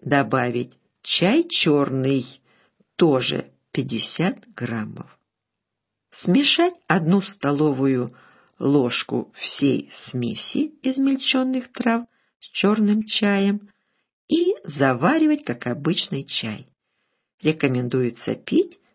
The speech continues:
до завтрака. Классические русские чаи.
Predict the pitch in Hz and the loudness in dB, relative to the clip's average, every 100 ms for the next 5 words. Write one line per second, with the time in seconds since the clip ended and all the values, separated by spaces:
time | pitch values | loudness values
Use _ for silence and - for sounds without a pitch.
0 | _ 117 151 311 - 107 - - - - | _ -4 -2 -2 -2 -8 -10 -14 -14 -12
1 | - _ _ _ _ _ _ _ _ _ | -14 _ _ _ _ _ _ _ _ _
2 | - 151 170 - 262 - 349 - - 311 | -2 2 2 2 0 2 -2 -2 0 2
3 | 339 - 190 240 - - - 107 107 - | 2 2 2 2 0 -6 -10 -8 -6 -4
4 | - 113 101 - | -4 -4 -6 -10